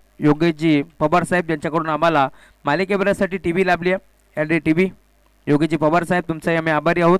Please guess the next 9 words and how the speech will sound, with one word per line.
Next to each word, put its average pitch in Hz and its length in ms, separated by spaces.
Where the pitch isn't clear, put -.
या 147 120
स्पर्धेच्या 156 420
माध्यमातून 151 380
तुमचाही 156 300
आम्ही, 151 240
अ, 135 80
स्वागत 147 320
जरूर 160 240
करू. 175 220